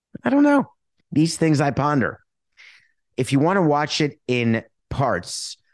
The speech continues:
split it up into two one and a half hour parts. That makes it more manageable. If you're like me and you can watch a three-hour movie, no problem, or a three-hour miniseries or a three-hour docuseries without a problem, just look at it as a three-part docuseries of an hour each.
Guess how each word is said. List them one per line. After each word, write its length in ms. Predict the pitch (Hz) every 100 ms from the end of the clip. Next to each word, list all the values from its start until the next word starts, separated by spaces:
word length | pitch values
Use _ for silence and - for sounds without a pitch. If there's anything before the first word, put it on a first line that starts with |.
| _
split 300 | - - 165
it 80 | 151
up 180 | 135
into 140 | 139 120
two 220 | - 143
one 120 | 127
and 100 | 123
a 20 |
half 180 | 120 117
hour 160 | 113 98
parts. 320 | - 110 110
That 140 | 98
makes 240 | 95 107 -
it 60 |
more 120 | 98 98
manageable. 640 | 92 101 110 120 135 135 - -
If 140 | -
you're 80 | 110
like 220 | 104 101
me 160 | 107 123
and 80 |
you 80 | 131
can 120 | -
watch 220 | 98 110 -
a 40 |
three-hour 300 | - 107 104
movie, 240 | 104 104
no 120 | 98 98
problem, 380 | 95 95 120
or 40 | 98
a 40 |
three-hour 360 | - 101 104 92
miniseries 680 | 95 107 - 104 107 110 - -
or 80 | 87
a 40 |
three-hour 300 | 90 104 95 80
docuseries 600 | 90 110 95 - 92 80
without 200 | 87 92
a 60 |
problem, 460 | 82 95 101 87 90 - _ -
just 200 | 120 123
look 160 | 131
at 80 | 110
it 120 | 107
as 120 | 117
a 40 | 101
three-part 600 | - 117 107 113 117 117 _ -
docuseries 680 | 120 139 117 - 87 87
of 80 | 90
an 60 | 95
hour 280 | 98 104 104
each. 420 | 117 80 -